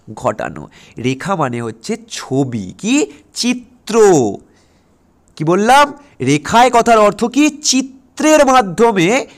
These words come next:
জাতীয়তাবোধের বিকাশ ঘটানো। ক্লিয়ার? চিত্র মানে ছবি। এবার প্রথমে আমরা কি পড়ব? তিনটে, দেখো, লেখায় রয়েছে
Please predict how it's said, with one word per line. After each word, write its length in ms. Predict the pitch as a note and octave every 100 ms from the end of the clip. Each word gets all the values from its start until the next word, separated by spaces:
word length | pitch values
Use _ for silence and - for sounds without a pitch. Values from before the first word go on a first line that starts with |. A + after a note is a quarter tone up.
| _ -
জাতীয়তাবোধের 1200 | A#2 D#3+ D3+ D3+ G#3+ A#3+ A#3+ A3 G3 F#3 F3+ F3
বিকাশ 500 | C#3 C#3 C#3+ C3+ B2
ঘটানো। 520 | G#2 A2 F#2+ D#2+ A1 G1+ _ _ _ _ _
ক্লিয়ার? 300 | - G#3 B3+ C4 - -
চিত্র 420 | G3+ G3+ - A3+
মানে 260 | A#3 D4+ F4 - -
ছবি। 360 | - D#3 A2 - _ _ _ _ _ _ _ _ _ -
এবার 280 | E3+ G2 - _ _ _ _ _ _ _ - - _
প্রথমে 380 | G3+ G#3 C4+ C#4+
আমরা 200 | C#4 C#4
কি 160 | C4+ C4
পড়ব? 440 | C4 C4 C#4+ D4 - _ _ _ _ _ _ -
তিনটে, 480 | B3+ B3+ B3 C#4+
দেখো, 480 | C4+ C4+ D4 D4 - C#3+
লেখায় 520 | C#3+ F3+ F3+ F#3+ D#3+
রয়েছে 320 | A2 G2 -